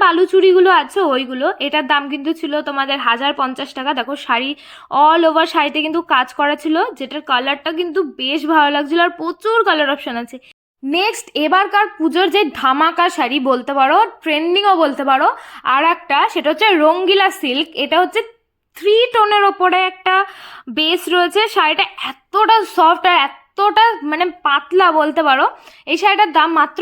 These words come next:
বাইশশো পঞ্চাশ ছিল, আর কালারটা এত সুন্দর ছিল, আর প্রচুর কালার ছিল, ওয়াইন কালার ছিল, ব্লু কালার ছিল,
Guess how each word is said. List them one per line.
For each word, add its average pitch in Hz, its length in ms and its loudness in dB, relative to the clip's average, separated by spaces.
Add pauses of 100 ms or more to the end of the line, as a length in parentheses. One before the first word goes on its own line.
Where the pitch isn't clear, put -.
(120)
বাইশশো 294 340 0
পঞ্চাশ 285 360 -2
ছিল, 320 180 -2
আর 339 140 -4
কালারটা 330 480 2 (200)
এত - 180 -16 (120)
সুন্দর 381 300 0
ছিল, 370 180 2
আর 370 100 -4
প্রচুর 359 360 0
কালার 320 260 0
ছিল, 302 100 0 (120)
ওয়াইন 277 340 0
কালার 320 300 0
ছিল, 320 140 2 (200)
ব্লু 285 140 0 (140)
কালার 330 240 0 (100)
ছিল, 330 140 2